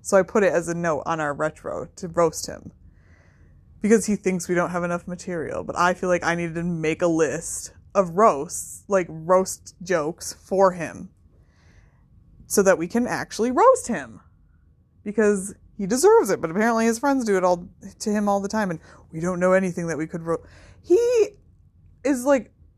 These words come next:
talking about martial arts and blah, blah, blah, and I'm just like, you, he was talking about how he, like, doesn't, wouldn't, it, it was,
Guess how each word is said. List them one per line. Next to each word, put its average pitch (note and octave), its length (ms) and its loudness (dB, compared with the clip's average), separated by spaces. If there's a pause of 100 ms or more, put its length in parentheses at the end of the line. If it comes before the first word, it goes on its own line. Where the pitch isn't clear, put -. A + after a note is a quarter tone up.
(140)
talking C4+ 400 -8
about B3+ 200 0
martial G3+ 380 2
arts G3 420 2
and D3+ 300 -8
blah, E3+ 160 -2
blah, A#3+ 160 0
blah, G3 480 4
and F3+ 100 -6
I'm F3 160 -4
just F3+ 180 -10
like, E3+ 220 -4 (2250)
you, A#3 920 -2 (580)
he A3+ 280 -2
was G#3+ 220 0
talking A3+ 300 2
about G3 180 2
how G3 100 0
he, G3 160 0
like, F3 440 -4
doesn't, F3 460 -4
wouldn't, F#3 360 -2
it, - 180 -2 (840)
it A3 120 6
was, G#3+ 200 2